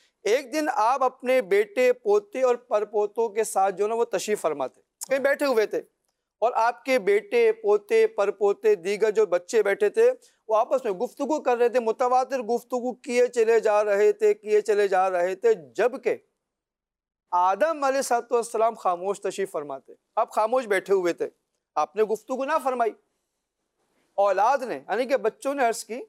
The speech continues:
ابا جان، یعنی کہ آدم علیہ الصلوۃ والسلام کو عرض کی، "ابا جان، کیا بات ہے؟ آپ ہم سے گفتگو نہیں کر رہے اور آپ خاموش ہیں۔"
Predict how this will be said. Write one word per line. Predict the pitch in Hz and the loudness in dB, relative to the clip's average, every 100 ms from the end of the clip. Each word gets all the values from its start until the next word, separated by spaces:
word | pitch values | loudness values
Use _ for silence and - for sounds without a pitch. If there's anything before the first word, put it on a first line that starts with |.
| _ _ _ _ _ _ _ - | _ _ _ _ _ _ _ -8
ابا | 170 151 254 | -8 -2 -2
جان، | 196 185 175 _ _ _ _ _ - | 0 -4 -6 _ _ _ _ _ -10
یعنی | 160 | -6
کہ | 185 - | -4 -2
آدم | 165 175 233 | 0 0 0
علیہ | 226 | -2
الصلوۃ | 214 202 196 | -2 -2 -2
والسلام | 208 196 185 185 196 | -4 -4 -2 -2 0
کو | 226 185 | 0 2
عرض | 202 - | 0 -4
کی، | 226 | -4
"ابا | 240 147 190 | -2 0 0
جان، | 196 170 208 427 _ _ _ _ _ _ _ _ _ _ - | 0 0 -2 -6 _ _ _ _ _ _ _ _ _ _ -2
کیا | 269 392 | 2 2
بات | 349 214 - | 2 0 -2
ہے؟ | 143 123 _ _ _ _ | -10 -10 _ _ _ _
آپ | 190 277 247 | 0 0 0
ہم | 247 | -2
سے | 254 294 | 0 -2
گفتگو | 190 202 - 254 226 277 285 381 _ - | 0 -2 -2 -4 0 0 0 -4 _ -10
نہیں | 151 165 | -2 -2
کر | 233 262 247 | 0 -2 0
رہے | 254 269 277 - _ _ _ | 2 2 -2 -10 _ _ _
اور | 180 | 0
آپ | 185 180 | 0 0
خاموش | 165 185 254 269 | -2 0 -2 0
ہیں۔" | 277 | -2